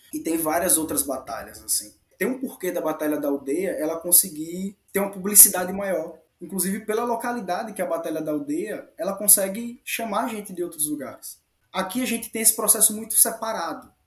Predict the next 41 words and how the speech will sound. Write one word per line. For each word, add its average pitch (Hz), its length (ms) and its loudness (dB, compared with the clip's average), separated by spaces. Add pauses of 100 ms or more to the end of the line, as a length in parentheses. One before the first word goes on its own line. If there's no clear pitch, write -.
(140)
Cada 180 260 -4
periferia 185 880 -4 (220)
tem 175 100 -2
seu 175 200 4
próprio 180 320 0
processo 180 420 2
de 175 80 -8
funcionamento, 170 880 -2
até 185 380 2
que 202 140 -2
a 202 40 2
gente 196 220 -4
vai 190 200 2
pra, 202 280 0 (240)
pra - 160 0
os 180 100 0
eventos 175 400 2
estaduais 180 580 -2
que - 80 -4
acontecem 185 720 -4
no 175 120 -6
final 180 320 0
desse 180 280 -2
ano, 143 280 -6
né? 151 160 -10 (320)
Esse 247 260 8
processo 185 520 6
da 160 100 2
ocupação 160 480 2
cultural, 151 500 -2
ele 202 80 2
foi 196 180 -2
muito 185 300 0
surgindo 196 560 0
da 196 160 -2
necessidade 202 960 2 (260)
e 208 80 -12
da 226 120 0
falta 233 240 -2
de 220 80 -4
resposta. 233 580 -2